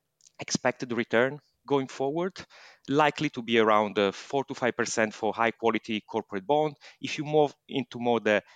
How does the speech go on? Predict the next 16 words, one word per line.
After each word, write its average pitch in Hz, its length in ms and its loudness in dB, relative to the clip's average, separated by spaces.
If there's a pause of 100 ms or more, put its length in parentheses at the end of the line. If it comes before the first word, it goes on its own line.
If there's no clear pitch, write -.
higher 139 340 4
risky 120 300 -2
part, 117 460 4
like 95 260 0
high - 260 -4
yield 104 320 -2
bonds 107 400 0 (280)
or 104 120 -4
emerging 101 380 -4
market, 175 480 -2 (260)
you 120 140 -8
might 107 320 -2
start - 240 -2
to - 160 -14
get 101 260 -2
about 98 300 2